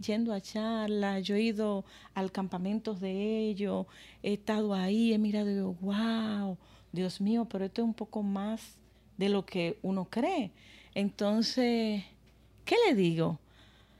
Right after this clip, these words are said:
Eh, en mi corazón he tenido la sensación como de, de, de, de poder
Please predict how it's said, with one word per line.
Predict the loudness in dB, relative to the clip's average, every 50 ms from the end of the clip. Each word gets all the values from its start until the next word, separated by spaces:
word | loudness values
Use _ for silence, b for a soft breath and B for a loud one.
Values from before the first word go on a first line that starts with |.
| b b b b _ -20 -20 -20 -20 -20 _ -6 0
Eh, | 4 6 6 8 8 8 6 6 6 4 4 2 B B B B B B B B B B -20 -6 2 4
en | 6 8 8
mi | 8 6 6
corazón | 6 4 4 4 4 2 0 2 4 4 4 4 4 2 0 -2 -6 -10 -16 -20 -20 -20 -20 -20 -20 -20 -20 _ b b b b b b b b b b -20 -20 -20 -20 -20 -20 -20 -20 _ 0 4
he | 4 4
tenido | 6 6 8 8 8 8 8 8 6
la | 6 4
sensación | 4 4 4 4 4 2 2 2 4 4 4 4
como | 4 4 4 4 4 4 2
de, | 2 2 2 2 2 0 0
de, | 0 0 2 2 0 -2 -4 -6 -6 -4
de, | -2 0 2 2 2 0 0 -2 -4 -6 -10 -14 -20 -20 -20 -20 -20 -20 -20 -20 -20 -20 -20 -20 -20 -14
de | -4 2 4 4 4
poder | 4 2 0 2 4 4 4 4 4 4 4 2 0 -2 -6